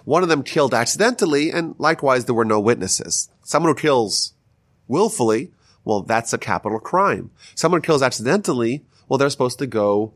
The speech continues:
into exile. There's a punishment accorded to someone who killed ac-, kills accidentally as well. How does the Almighty provide justice to this situation? Well, he makes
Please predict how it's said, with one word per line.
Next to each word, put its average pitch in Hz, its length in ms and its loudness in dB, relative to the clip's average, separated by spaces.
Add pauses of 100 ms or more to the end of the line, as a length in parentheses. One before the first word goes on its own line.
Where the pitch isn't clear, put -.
(120)
into 139 320 -2
exile. 135 520 0
There's 113 240 -4
a 107 40 -8
punishment 123 680 -2 (420)
accorded 120 520 0
to 127 80 -6
someone 117 320 0
who 113 40 0
killed 113 220 -2
ac-, 104 220 -2 (120)
kills 117 380 -2
accidentally 98 600 -4
as 101 200 -2
well. 170 380 0 (460)
How 117 300 2
does 160 180 2
the 131 120 2
Almighty 123 680 0 (520)
provide 113 360 2
justice 104 920 -2 (640)
to 117 100 0
this 120 240 4
situation? 113 760 -2 (380)
Well, 202 120 2
he 226 180 0
makes 254 640 0